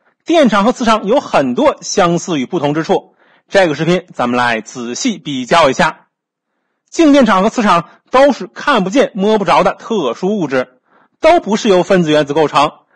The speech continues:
但都是客观存在的，也都具有物质的力和能量等属性。静电场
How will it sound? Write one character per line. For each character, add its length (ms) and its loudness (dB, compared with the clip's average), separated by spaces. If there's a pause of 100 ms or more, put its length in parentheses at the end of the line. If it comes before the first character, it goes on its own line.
(120)
但 320 0
都 260 4
是 120 -8
客 380 0
观 260 0
存 200 -6
在 220 2
的， 160 0 (480)
也 180 4
都 160 6
具 120 -2
有 140 4
物 220 -2
质 80 -2
的 260 -2
力 360 -2
和 320 -2
能 260 -4
量 220 2
等 160 -2
属 160 -6
性。 240 0 (720)
静 240 2
电 140 4
场 260 0